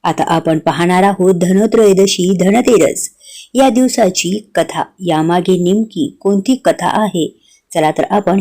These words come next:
ही कथा जाणून घेऊया. एकदा राजा हिम नावाच्या राजाला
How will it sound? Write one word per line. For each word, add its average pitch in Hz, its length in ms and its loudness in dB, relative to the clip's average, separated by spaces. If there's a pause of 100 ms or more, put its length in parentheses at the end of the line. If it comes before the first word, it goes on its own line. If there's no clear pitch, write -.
ही 196 80 0
कथा 190 400 0
जाणून 147 360 0
घेऊया. 151 340 0 (680)
एकदा 269 340 4
राजा 240 340 4
हिम 226 280 2
नावाच्या 196 580 2
राजाला 165 540 0